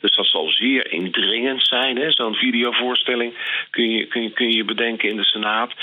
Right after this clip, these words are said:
Daar komen natuurlijk weer reacties op. Dus Biden heeft ook gezegd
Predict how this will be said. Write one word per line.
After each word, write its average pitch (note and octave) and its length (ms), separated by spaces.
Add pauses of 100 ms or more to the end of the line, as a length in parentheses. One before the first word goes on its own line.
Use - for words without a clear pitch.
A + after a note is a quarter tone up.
(260)
Daar - 120
komen - 220
natuurlijk G#2 260
weer A2 140
reacties B2+ 440
op. B2+ 300 (480)
Dus - 460 (240)
Biden C#3 380
heeft A#2 160
ook C#3+ 140
gezegd G2 440